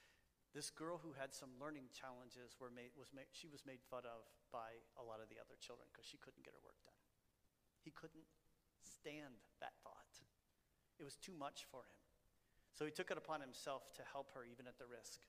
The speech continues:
of not doing good work himself. His kindergarten teacher wrote us a little note about that, trying to help us be her partner and letting her be the teacher in the classroom and not him, right? And she wrote in, at the end of that, "In all my years of teaching, I've never had a child with this deep sense of compassion."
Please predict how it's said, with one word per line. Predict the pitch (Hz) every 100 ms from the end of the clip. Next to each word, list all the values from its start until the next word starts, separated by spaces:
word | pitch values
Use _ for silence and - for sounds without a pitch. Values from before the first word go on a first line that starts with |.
| -
of | 147 117
not | 110
doing | - 113
good | 113 113
work | 101 -
himself. | - - - - - - - - - - - - - - - - - - - - - -
His | 143 139
kindergarten | 180 165 151 135
teacher | 143 151 139 120
wrote | 131 131
us | 120
a | 131
little | 127 123
note | 123 139 -
about | 131 127 -
that, | 117 -
trying | 139 139
to | 123
help | 135 127
us | 139 -
be | - 127
her | - 139
partner | - 139 143 156
and | 156 131
letting | 120 123 123
her | 120 139
be | 139 147
the | 156
teacher | 160 160 175
in | 175
the | 170
classroom | - 165 - 180 175 135
and | 120 - - -
not | 131 131
him, | 135 151
right? | 143 160 - - - - - - - - - -
And | 127
she | -
wrote | 160 160 160
in, | 156 147
at | 151
the | 143
end | 139
of | 139
that, | 127 123
"In | 127
all | 135 180
my | 196
years | 190 180 -
of | 147
teaching, | 156 151 135
I've | 120 117
never | 127 127
had | 120 127
a |
child | 120 127 123 104
with | 107 -
this | 117
deep | - 120 -
sense | 110 101
of | - -
compassion." | 107 - - -